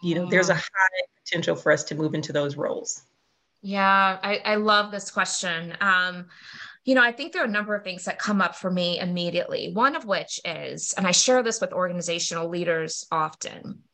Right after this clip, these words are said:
Speaker 2: I think we have to get comfortable with, um, the notion of developing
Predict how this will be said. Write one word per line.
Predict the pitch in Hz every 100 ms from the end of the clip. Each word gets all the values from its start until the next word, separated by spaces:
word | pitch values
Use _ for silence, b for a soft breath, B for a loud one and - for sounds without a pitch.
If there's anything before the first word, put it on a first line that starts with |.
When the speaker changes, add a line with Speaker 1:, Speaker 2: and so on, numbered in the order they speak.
| b b b
Speaker 2:
I | 233 311
think | - 240 196
we | 185 240 269
have | - 202 196
to | - 202
get | - -
comfortable | - 175 165 240 233 294 415 - _ _ b b b _
with, | 202 214 196 185 185 - _ -
um, | 196 170 165 190
the | 185 196
notion | 196 202 - 254 247 247
of | - 190 160
developing | 202 156 175 202 453 302 311